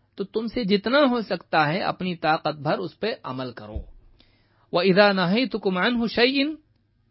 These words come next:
وَإِذَا نَهَيْتُكُمْ عَنْ شَيْءٍ فَدَعُوهُ، اور جب میں تمہیں کسی چیز سے منع کر دوں، چھوڑ دو اس کو،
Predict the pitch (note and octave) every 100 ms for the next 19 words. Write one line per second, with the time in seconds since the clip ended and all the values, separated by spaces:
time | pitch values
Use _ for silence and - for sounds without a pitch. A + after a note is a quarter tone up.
0 | _ - F#3 F#3+ F#3+ F3+ F3 B3 A3+ G3+
1 | G3+ F3+ F3 - A3 C4+ C#4 D4+ D4+ _
2 | _ - C#3 C3+ B2 F3+ F3 G#2+ - _
3 | _ _ - D3 C#3+ E3 E3+ D#3+ D#3 D3
4 | D3 D#3+ D3 D3 - B2+ A2+ B2 F#3+ A3
5 | G#3+ G#3 C4 D#4 _ _ _ _ _ _
6 | - - C3 G#2 F#2 - -